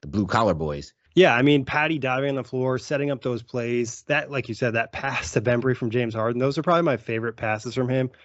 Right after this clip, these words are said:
Speaker 2: Over the head, bounce pass, like, in front. It's just almost Jason Kidd-esque. You know what I mean? Just something that kinda reminds you some of those fast breaks. And it's just easy buckets like that, especially when you're missing some offensive guys. And it helps kinda build up those leads. So Patty always making those extra plays. Love to see it. And he's really stepped up with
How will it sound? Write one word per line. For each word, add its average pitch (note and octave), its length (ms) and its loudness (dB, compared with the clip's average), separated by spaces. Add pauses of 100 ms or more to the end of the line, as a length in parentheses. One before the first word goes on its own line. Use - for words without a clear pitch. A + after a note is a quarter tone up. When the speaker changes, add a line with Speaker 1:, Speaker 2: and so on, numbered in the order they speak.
(160)
Speaker 2:
Over C3+ 240 4
the C3 140 4
head, A#2+ 360 0
bounce A2+ 340 -2
pass, A#2 440 -2
like, G#2+ 180 -4 (220)
in D#3+ 180 2
front. C#3 280 0
It's A#2+ 120 -8
just - 140 -14
almost E3+ 380 -4
Jason C3 340 0
Kidd-esque. A2 500 -4 (140)
You D3 140 0
know C3 80 4
what B2+ 100 4
I B2 80 4
mean? B2+ 240 2 (280)
Just B2+ 180 4
something C#3 260 2
that B2+ 140 -2
kinda B2+ 160 -2
reminds A#2 360 0
you A#2 80 0
some A#2+ 160 -6
of A#2 60 -2
those A2 140 -4
fast A2 320 -4
breaks. B2+ 300 0
And D#3 80 4
it's D#3+ 100 0
just G3 240 0
easy E3+ 260 4
buckets C#3+ 320 4
like B2 140 0
that, D3 160 2
especially D3 380 -4
when C#3 100 2
you're C3 100 0
missing B2+ 320 0
some B2 160 -2
offensive A#2 420 -2
guys. A#2 440 0 (400)
And C#3 120 4
it C#3 40 4
helps D3 240 2
kinda C#3+ 200 2
build B2+ 280 4
up A#2+ 100 0
those A2 220 -2
leads. G#2+ 360 -2
So A2+ 220 0 (240)
Patty D3+ 320 2
always C#3 240 4
making C3 240 2
those A#2+ 160 0
extra A#2 300 -2
plays. A2+ 320 0
Love A#2+ 220 0
to A2+ 100 -2
see A#2+ 240 0
it. A#2+ 40 2
And A#2 80 0
he's A#2 140 2
really A#2 220 2
stepped A#2 340 -2
up A#2 220 0
with G#2+ 240 2